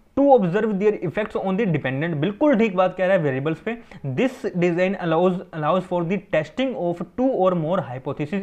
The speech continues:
in a single project। This is called a as," क्या कर रहा है? मैनिपुलेट कर रहा है किसमें? अ, इंडिपेंडेंट वेरिएबल्स में। कितने? दो या दो से ज़्यादा वेरिएबल्स में, ठीक है।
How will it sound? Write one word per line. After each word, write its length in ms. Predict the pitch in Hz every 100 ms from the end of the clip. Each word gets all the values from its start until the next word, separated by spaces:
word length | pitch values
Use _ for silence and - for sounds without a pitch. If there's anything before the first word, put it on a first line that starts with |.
| 160
in 100 | 170
a 240 | 185 -
single 340 | 214 226 254 277
project। 320 | 196 127 110 - - - 135
This 180 | 208 240 -
is 180 | 196 180 151
called 280 | 123 113 113 -
a 160 | 208 143 - -
as," 300 | 151 139 175 247 - _ _ _ _ _ _ _ - - -
क्या 140 | 202 196
कर 120 | 214
रहा 80 | 220
है? 60 |
मैनिपुलेट 520 | 220 165 185 185 208
कर 60 | 202
रहा 80 | 202
है 60 |
किसमें? 380 | 196 208 220 247
अ, 40 | 254 - - 180 170 170 -
इंडिपेंडेंट 640 | 175 180 185 196 214 190 - 196
वेरिएबल्स 460 | 170 175 185 196
में। 100 | 208
कितने? 380 | 202 185 214 262 - -
दो 380 | 139 165 233 262
या 120 | 165
दो 160 | 190 170
से 120 | 151
ज़्यादा 300 | 160 135 123
वेरिएबल्स 480 | 117 107 107 110 -
में, 120 | 113
ठीक 200 | 113 196
है। 160 | 208